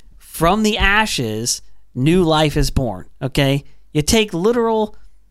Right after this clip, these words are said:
poop, and that's what makes your garden grow. It is a weird thing. It is insane. Okay, I'm just gonna, like, jump into this because I keep thinking about it, but, like, there's a very famous, like, Bible verse. If you know the story, Joseph, if you ever seen the, there's a play, a musical about Joseph and the Technicolor Dreamcoat, or, um,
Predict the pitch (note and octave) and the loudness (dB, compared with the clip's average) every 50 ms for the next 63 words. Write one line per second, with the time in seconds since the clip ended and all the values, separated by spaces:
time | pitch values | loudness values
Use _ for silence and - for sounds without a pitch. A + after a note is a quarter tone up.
0 | _ _ _ _ _ _ - - - G#3 F3+ C#3+ B2+ B2 - - - - - - | _ _ _ _ _ _ -4 0 2 2 2 2 0 -4 -6 -8 -8 -10 -10 -6
1 | D#3 C#3 B2 - - - F3 E3+ F#3+ A3 A3 - - G3+ G3 F#3+ F3 F#3 F#3 F3 | -6 -4 -4 -4 -2 0 2 2 4 2 0 0 0 -2 0 0 0 0 0 0
2 | - E3 D3+ C#3+ C#3+ D3+ D#3 D#3 D3 D3+ C#3+ B2+ A2+ A#2+ A#2+ G#2 - - - - | 0 0 0 2 2 2 4 4 2 0 -2 -4 -4 -4 -4 -6 -6 -8 -12 -16
3 | - - - - - _ _ _ - D#3+ D#3+ E3 D#3+ D3+ D3+ C#3+ C#3+ C#3 C3 B2+ | -18 -20 -20 -20 -20 _ _ _ 0 2 2 4 2 2 2 2 2 2 2 0
4 | - - - - - - - - _ _ - C#3+ C3+ C#3+ D3+ G3 A3+ B3 B3 B3+ | -4 -10 -16 -18 -20 -20 -20 -20 _ _ -8 -6 -4 0 2 2 4 4 4 4
5 | B3+ A#3 A#3 A3+ - G#3+ G#3 G#3 G#3+ - D#3 D3 D3+ C#3 - D3 C#3 C#3+ - - | 2 0 0 0 0 0 0 0 -2 -4 -4 -4 -4 -4 -2 -2 -2 0 0 2
6 | F#3+ F#3+ G3 G3+ G3+ F3+ C#3 D3 - D3+ C#3+ D#3 D#3 - E3+ D#3+ D#3 D3+ D3 C#3 | 2 2 2 2 2 2 0 0 0 0 0 -2 -4 -6 -4 -4 -2 0 -2 -2
7 | C#3 - D#3+ D#3+ E3+ D#3+ D#3 D3+ D3 - D#3 D3+ C#3+ C3+ - F3+ D#3+ - - E3+ | 0 0 0 0 0 0 0 0 0 -2 -2 -2 -2 -2 -2 -4 -6 -4 -4 -4
8 | E3 E3+ D#3 D3 D3+ D3+ D3+ D3 - C3 - B2+ C3 B2+ - - - - - - | -2 -2 -2 0 2 2 0 0 -2 -4 -2 -2 -2 -2 -2 -4 -10 -12 -14 -20
9 | - - _ _ _ - - C#3+ D3 C#3 C#3 D3 G3 A#3 A3 - A3+ A3 G#3 F#3+ | -20 -20 _ _ _ -12 -6 -4 -2 0 0 2 2 2 2 2 0 -2 0 -2
10 | F3+ D#3+ C#3+ - C#3+ D#3 F3 F3 E3 E3+ E3 E3+ E3+ - - - - - - - | -4 -4 -2 0 2 2 2 2 2 2 2 2 2 0 -4 -8 -14 -18 -20 -20
11 | - - - C#3 D3 D3 D#3 E3 D#3+ D3+ - - D3 D3 D3 D3 D3 D3 D3 - | -14 -8 -6 -2 0 2 2 2 2 2 0 0 2 2 2 2 2 0 -2 -4
12 | - D#3+ D#3 D3 - - F3+ D#3 F3+ F3+ F#3+ F#3 - F3 D3 B2 - - - D#3+ | -2 0 0 0 -2 -6 -8 -8 -6 -6 -4 -4 -2 -2 -2 -2 -2 -2 -2 0
13 | D3+ D3 - - - D3 B2+ A#2 A2 A#2+ C#3+ D3 C3 B2+ - C3 B2 B2 A#2 A2 | -2 0 -2 -2 0 0 0 0 0 0 0 0 0 0 0 -2 0 0 -2 -2
14 | A2+ D3 C3 - D3 B2+ C#3+ C3 B2+ - C3 - - C3 C3+ B2+ B2 A#2+ A#2 A2+ | -2 -2 0 0 -2 -2 -2 -2 -2 -2 -4 -4 -4 -4 -4 -2 -2 -2 -2 -2
15 | - B2 B2 A#2 - B2+ A#2+ A#2+ - - D#3+ D#3 D3+ D3 C#3+ C#3 C#3 C3+ C3 C3 | -4 -4 -4 -2 -2 -2 -2 -2 0 0 2 2 4 4 4 4 2 2 0 0
16 | B2+ A#2+ | -2 -6